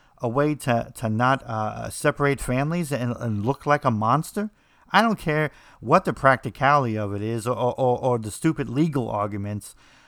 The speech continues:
Well, you know, if you commit a crime and you have a kid, you're gonna be separated anyway, so what the hell's the difference?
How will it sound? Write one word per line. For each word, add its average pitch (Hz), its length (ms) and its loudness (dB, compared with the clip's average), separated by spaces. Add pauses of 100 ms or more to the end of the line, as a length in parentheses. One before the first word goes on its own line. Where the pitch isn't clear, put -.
(160)
Well, 151 240 0
you 151 40 -2
know, 127 140 -2
if 127 160 -10
you 120 80 -10
commit 175 220 -8
a 165 60 -8
crime 110 380 -4 (360)
and 117 100 -4
you 107 60 -6
have 139 180 2
a 123 80 -4
kid, 107 300 -10
you're 123 80 -6
gonna 156 120 -4
be 139 100 -6
separated 123 460 -6
anyway, 104 360 -6
so - 180 -6
what 131 160 -4
the 127 80 -10
hell's 120 240 -6
the 104 120 -12
difference? 101 500 -6